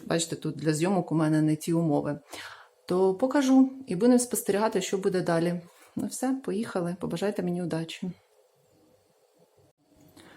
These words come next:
Так, ну що, спробуємо. Я думаю, що це не дуже вийде. Ну, може, спробуємо.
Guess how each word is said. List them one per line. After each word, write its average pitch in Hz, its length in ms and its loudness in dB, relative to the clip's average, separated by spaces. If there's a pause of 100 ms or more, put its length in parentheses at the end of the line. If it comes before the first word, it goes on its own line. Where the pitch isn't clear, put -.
(340)
Так, - 280 -10
ну 240 100 6
що, 208 220 -2
спробуємо. 160 680 0 (1200)
Я 180 160 -4
думаю, 190 320 0
що 190 120 -8
це 190 120 -2
не 185 140 2
дуже 185 240 0
вийде. 180 520 4 (1120)
Ну, 175 340 0
може, 180 320 0
спробуємо. 156 840 -2